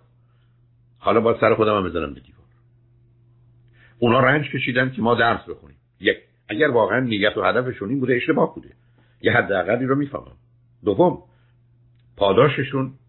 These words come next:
این هست که من با خوبی، خوشی، سلامتی، خوشبختی زندگی کنم، نه فقط نمرهٔ بیست بگیرم.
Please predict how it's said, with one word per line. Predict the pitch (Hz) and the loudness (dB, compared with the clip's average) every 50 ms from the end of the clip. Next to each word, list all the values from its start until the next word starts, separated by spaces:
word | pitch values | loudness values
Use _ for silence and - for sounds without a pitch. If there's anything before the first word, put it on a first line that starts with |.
| _ _ _ _ _ | _ _ _ _ _
این | - 110 113 104 | -4 -4 -2 -2
هست | 92 101 101 104 - - _ _ _ _ _ _ _ _ _ _ | 0 0 -2 -2 -4 -10 _ _ _ _ _ _ _ _ _ _
که | - 98 | -2 -2
من | 95 92 92 104 107 92 | 0 0 0 0 -2 -2
با | 90 90 78 | -2 -2 -2
خوبی، | - - - - 90 85 69 - - 80 65 - _ _ | -2 -4 -8 -6 -6 -6 -4 -4 -6 -8 -8 -12 _ _
خوشی، | _ 82 80 80 - - 73 - - _ _ _ _ _ _ _ _ _ _ _ _ _ _ - - - | _ -8 -8 -8 -6 -10 -10 -12 -12 _ _ _ _ _ _ _ _ _ _ _ _ _ _ -20 -10 -4
سلامتی، | 85 82 85 80 80 78 78 73 - - - 64 - - | -2 0 2 2 2 0 -2 -2 -4 -8 -16 -20 -20 -20
خوشبختی | _ - - 85 - - - 78 76 - - - 67 64 - _ _ _ _ _ _ _ _ _ | _ -8 -6 -6 -6 -4 -2 -2 -2 -2 -6 -12 -16 -18 -18 _ _ _ _ _ _ _ _ _
زندگی | 78 80 90 80 71 69 69 67 | -4 -2 -2 -2 -4 -8 -10 -14
کنم، | - - - - _ _ _ _ _ _ _ _ _ _ _ _ _ _ _ _ _ _ _ _ 85 | -16 -18 -20 -20 _ _ _ _ _ _ _ _ _ _ _ _ _ _ _ _ _ _ _ _ -4
نه | 87 107 | -2 -2
فقط | - 80 73 71 71 | 0 0 -2 -2 -2
نمرهٔ | 73 71 69 71 67 64 | -2 -6 -4 -4 -4 -4
بیست | 64 - - - - | -6 -8 -14 -18 -20
بگیرم. | - - - _ | -20 -20 -20 _